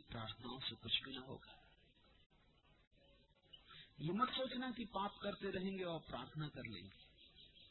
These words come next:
ये मत सोच लेना कि पाप कर लेंगे फिर क्षमा मांग लेंगे। ये मत सोचना कि खुदा तो गफूर है। ये मत सोचना कि वो बड़ा करुणावान है तो वो क्षमा कर देगा।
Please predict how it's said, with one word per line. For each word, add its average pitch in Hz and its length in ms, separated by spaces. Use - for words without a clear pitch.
ये 180 140
मत 254 180
सोच 240 260
लेना 233 260
कि 214 200
पाप 185 300
कर 196 140
लेंगे 202 260
फिर 165 200
क्षमा 165 340
मांग 139 240
लेंगे। - 280
ये 170 140
मत 233 180
सोचना 233 380
कि 214 140
खुदा 170 260
तो 185 200
गफूर 175 400
है। - 160
ये 156 120
मत 208 140
सोचना 214 340
कि 180 120
वो 151 140
बड़ा 151 160
करुणावान 143 580
है - 160
तो 120 80
वो 120 100
क्षमा 147 300
कर - 160
देगा। - 300